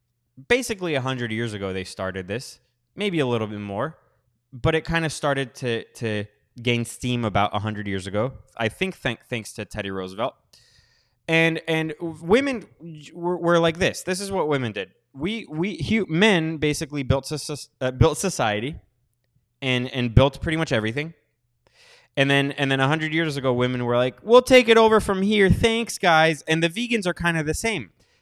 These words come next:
because veganism is a product of the first world. The first world invented veganism. It's, it's, it's kind of like, um,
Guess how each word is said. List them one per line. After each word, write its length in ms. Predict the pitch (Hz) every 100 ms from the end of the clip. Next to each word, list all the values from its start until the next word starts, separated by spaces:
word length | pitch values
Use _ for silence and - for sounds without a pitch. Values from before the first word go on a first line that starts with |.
| _
because 320 | 160 196 175
veganism 640 | 160 254 285 269 175 175 165
is 140 | 143
a 40 |
product 500 | 143 - 190 185 - - -
of 460 | 151 131 123 123 _ _ _ _ _ _ _
the 160 | 139 147
first 360 | - 143 -
world. 400 | 131 120 87 - - _ _ _ _ _ _ _ _
The 140 | 135 151
first 340 | 214 233 -
world 520 | 190 202 151 127 120 - _ _ _ _ _ _ _ _ _
invented 520 | 135 135 139 147 147
veganism. 540 | 113 131 117 104 90 101
It's, 200 | 101 -
it's, 260 | 139 135 -
it's 320 | 143 - - -
kind 200 | - 185
of 120 | 196
like, 200 | 175 151
um, 420 | 143 117 101 95